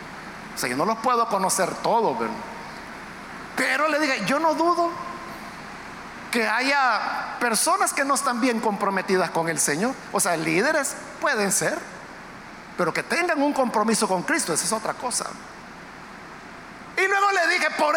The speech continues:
eso es que Jesús contó la parábola del trigo y de la cizaña". Entonces le dije: "Cizaña siempre va a haber, hasta en el campo del Señor se halló cizaña".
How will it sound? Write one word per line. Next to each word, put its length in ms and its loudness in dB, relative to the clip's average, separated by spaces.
eso 340 2
es 160 0
que 140 -2
Jesús 340 0
contó 480 -4
la 380 0
parábola 640 2
del 200 -2
trigo 260 2
y 40 4
de 80 4
la 80 2
cizaña". 540 0
Entonces 380 0
le 100 4
dije: 200 2
"Cizaña 440 0
siempre 760 2
va 100 2
a 20 4
haber, 220 0
hasta 280 -2
en 80 0
el 180 -2
campo 460 2
del 140 2
Señor 480 2
se 180 -2
halló 220 0
cizaña". 520 -2